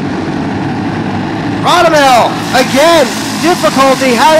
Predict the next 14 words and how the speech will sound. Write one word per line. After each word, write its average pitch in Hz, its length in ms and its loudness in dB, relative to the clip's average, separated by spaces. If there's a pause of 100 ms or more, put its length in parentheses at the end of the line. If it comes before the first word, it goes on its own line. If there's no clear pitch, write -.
in 320 80 -2
the 294 80 2
same 320 400 2 (1400)
corner 294 400 4
last 302 360 2 (120)
race. 285 480 2
Looks 269 160 -2
like 277 160 0
the 254 160 -2
motor 277 360 4 (440)
might 277 240 2
have 311 200 2
a 277 40 2
miss. 294 480 2